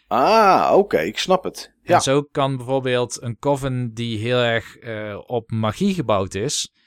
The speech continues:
Speaker 2: die is meer gebaat bij karakters die je daaraan toevoegt... die veel, ja, ze noemen dat, eh, D P, dat is zeg maar de, de magic points van deze game.
Speaker 1: Ja.
Speaker 2: Die dat veel hebben... En die veel resistances hebben, zeg maar,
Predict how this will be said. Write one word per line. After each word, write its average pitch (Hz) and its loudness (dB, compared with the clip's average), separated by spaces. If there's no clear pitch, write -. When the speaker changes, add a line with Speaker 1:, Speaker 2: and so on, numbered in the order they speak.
Speaker 2:
die 120 -8
is 117 -4
meer 143 0
gebaat 113 -4
bij 107 -2
karakters 117 -2
die 113 -6
je 107 -2
daaraan 104 -2
toevoegt... 147 -2
die 117 -4
veel, 117 -2
ja, 107 -6
ze 113 -4
noemen 117 -2
dat, 110 -2
eh, 107 0
D 107 0
P, 123 2
dat 101 -6
is - -8
zeg 107 -6
maar 110 -2
de, 107 -2
de 104 -6
magic 117 0
points 117 0
van 104 -6
deze 113 -2
game. 107 -2
Speaker 1:
Ja. 113 2
Speaker 2:
Die 113 -4
dat 120 -2
veel 135 -2
hebben... 127 -2
En 113 -2
die 117 -6
veel 123 0
resistances 127 -2
hebben, 135 0
zeg 127 -6
maar, 131 -2